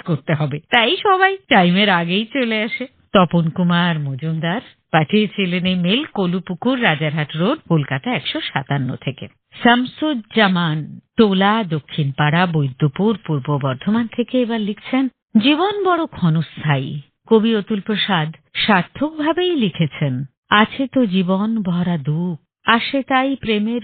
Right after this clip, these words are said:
স্বপন, দুদণ্ডেরই সুখ, হারাইও না হেলায় সেইটুক।" নিত্য নৈমিত্তিক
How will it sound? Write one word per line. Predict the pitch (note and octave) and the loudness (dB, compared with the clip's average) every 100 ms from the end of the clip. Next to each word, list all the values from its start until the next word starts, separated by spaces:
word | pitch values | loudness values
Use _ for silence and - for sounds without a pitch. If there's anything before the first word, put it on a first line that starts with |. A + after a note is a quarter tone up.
| A3+ | -8
স্বপন, | - F3+ - G#3 A#3 B3 G#3 | -6 -6 -4 -2 -2 0 -2
দুদণ্ডেরই | E3 F3 F3+ F#3+ A3 A#3+ A#3 F3+ | -2 -2 -2 -2 -4 -4 -4 -6
সুখ, | - D#3 D3 D3 - - - _ | -6 -6 -4 -6 -10 -16 -18 _
হারাইও | - A3 B3+ C#4 D#4 E4 E4+ | 2 2 4 0 -2 -4 -4
না | D4 A#3+ - | -6 -6 -2
হেলায় | F3 G3 A#3 A#3+ | -2 0 -2 -4
সেইটুক।" | E3 - C#3 C3+ - A2 A#2 _ _ _ A#3 | -4 -4 -4 -6 -6 -8 -8 _ _ _ 2
নিত্য | D4+ - - | 2 2 -2
নৈমিত্তিক | G#4+ G4+ F4 F4+ - F4 | -2 -2 -4 -6 -4 -4